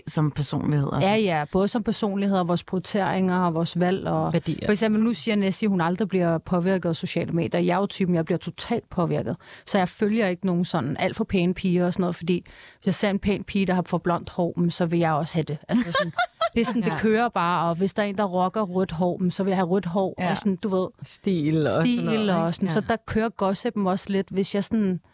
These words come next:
Speaker 2: jeg kan se en af mine venner, der
Speaker 1: Siger
Speaker 2: er
Speaker 1: I
Speaker 2: et eller andet,
Speaker 1: til,
Speaker 2: så ringer
Speaker 1: siger
Speaker 2: jeg
Speaker 1: du
Speaker 2: jo
Speaker 1: for
Speaker 2: til hende.
Speaker 1: eksempel til nogle af de her, øh, kvinder, banats, piger, whatsoever, der henvender sig til dig, siger du til dem, "Lad være med at, øh,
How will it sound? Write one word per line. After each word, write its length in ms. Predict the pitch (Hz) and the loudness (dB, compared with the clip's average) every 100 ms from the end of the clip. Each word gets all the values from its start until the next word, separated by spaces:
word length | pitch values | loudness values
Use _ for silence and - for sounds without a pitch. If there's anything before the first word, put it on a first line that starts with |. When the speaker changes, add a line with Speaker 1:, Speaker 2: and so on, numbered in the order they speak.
| _ _ _ - | _ _ _ 0
Speaker 2:
jeg 200 | 185 180 | 0 0
kan 120 | 196 | -4
se 180 | - 226 | -2 -2
en 280 | - 208 | 0 0
af 60 | 202 | 2
mine 160 | 196 190 | 2 2
venner, 160 | 185 | 2
der 120 | 185 | 2
Speaker 1:
Siger 140 | 202 240 | 2 2
Speaker 2:
er 20 | 269 | 2
Speaker 1:
I 0 | |
Speaker 2:
et 40 | |
eller 120 | 277 | 0
andet, 140 | 247 202 | -2 -2
Speaker 1:
til, 80 | |
Speaker 2:
så 60 | 160 | -2
ringer 40 | 147 | 0
Speaker 1:
siger 60 | 262 | 0
Speaker 2:
jeg 100 | 208 | 2
Speaker 1:
du 40 | |
Speaker 2:
jo 40 | 254 | 0
Speaker 1:
for 100 | 240 | 0
Speaker 2:
til 60 | |
hende. 80 | 202 | 0
Speaker 1:
eksempel 220 | 202 185 | 2 0
til 120 | 170 185 | 0 0
nogle 200 | 170 180 | 0 -2
af 60 | |
de 140 | 175 170 | -2 0
her, 240 | 160 135 - - | 2 0 -2 -2
øh, 300 | 156 135 - | 0 0 -4
kvinder, 400 | - 170 170 180 165 | -2 0 2 2 0
banats, 480 | 143 143 151 - - - - | -2 0 0 -4 -10 -12 -6
piger, 240 | 170 170 143 | -2 -2 0
whatsoever, 500 | 160 - 160 151 156 | -4 -2 -2 0 0
der 120 | 160 | 2
henvender 420 | 147 170 175 123 | 2 2 0 -2
sig 180 | 151 151 | -4 -4
til 120 | - | -4
dig, 180 | 139 139 151 - - - | -2 -2 -4 -14 -18 -6
siger 220 | - 214 | 0 2
du 60 | |
til 200 | 208 190 | 2 0
dem, 100 | 170 170 _ _ _ | 0 -2 _ _ _
"Lad 160 | 180 180 | 0 2
være 180 | 175 | 0
med 240 | 165 170 156 - | 0 0 0 0
at, 140 | 156 - | -2 -2
øh, 320 | 160 156 147 | 0 0 0